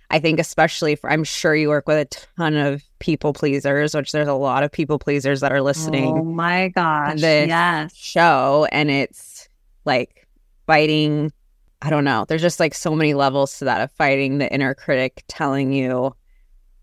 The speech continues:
Speaker 1: don't be mad. Like, you're gonna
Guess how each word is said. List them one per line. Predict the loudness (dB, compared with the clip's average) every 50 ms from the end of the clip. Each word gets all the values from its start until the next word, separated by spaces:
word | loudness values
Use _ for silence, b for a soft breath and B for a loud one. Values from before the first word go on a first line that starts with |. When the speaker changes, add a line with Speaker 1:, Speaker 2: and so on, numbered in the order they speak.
| _ _ -16 -16 -6 0
Speaker 1:
don't | 2 2 2 2 0
be | 0 0
mad. | 2 2 4 4 4 4 2 2 2 2 2 0 -2 -6 -8 _ _ -2
Like, | 0 0 0 -2 -6 -12 -20 _ _ _ -6
you're | -4 -4 -2
gonna | 0 0 0 0 0 0 -2 -4